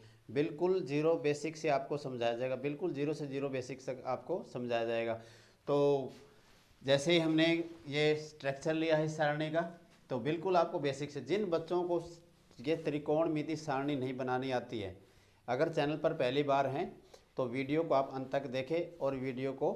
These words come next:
स्किप मत करना। सौ प्रतिशत गारंटी है। इस वीडियो को देखकर आप सिर्फ दो बार प्रैक्टिस करना, इस वीडियो को देखकर सिर्फ आप दो बार प्रैक्टिस करना, आपको त्रिकोणमिति सौ प्रतिशत बनानी आएगी। सौ प्रतिशत की गारंटी है।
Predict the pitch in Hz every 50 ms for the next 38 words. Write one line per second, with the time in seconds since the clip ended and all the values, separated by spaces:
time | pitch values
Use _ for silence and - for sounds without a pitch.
0 | - - - - - - - - 131 123 - 185 196 202 - - 123 120 123 123
1 | 123 - 127 117 113 117 113 - - - - - - - - 139 156 185 190 -
2 | 156 151 170 160 151 175 175 170 139 123 131 135 139 143 143 - 147 131 123 110
3 | 95 - - - - - _ 165 180 185 185 175 156 156 156 139 156 170 175 170
4 | 170 160 139 127 135 139 139 139 160 156 - 147 143 143 147 147 - - 147 151
5 | 147 139 120 139 139 139 139 143 143 139 - 123 131 131 - 143 127 - - 120
6 | 110 104 104 107 107 - 151 160 160 156 139 143 135 135 143 151 151 151 135 120
7 | 127 127 123 131 156 - - - 143 135 131 - - 120 127 127 123 117 127 127
8 | 123 127 135 - - - - - - 120 123 120 - 135 - - - 131 139 160
9 | 165 156 156 - - - - - 135 135 131 135 151 147 147 - 139 135 - -
10 | 143 147 151 147 143 139 143 - 151 - - 135 135 131 - 131 127 - 175 -
11 | 147 143 131 127 123 117 113 117 131 156 175 - - - 127 120 117 107 98 98
12 | 101 92 - - - - - - - - - - - _ _ _ - - - _
13 | _ _ - - 143 143 147 - 151 147 156 143 156 156 160 - 156 127 135 131
14 | 131 135 131 131 123 110 101 98 104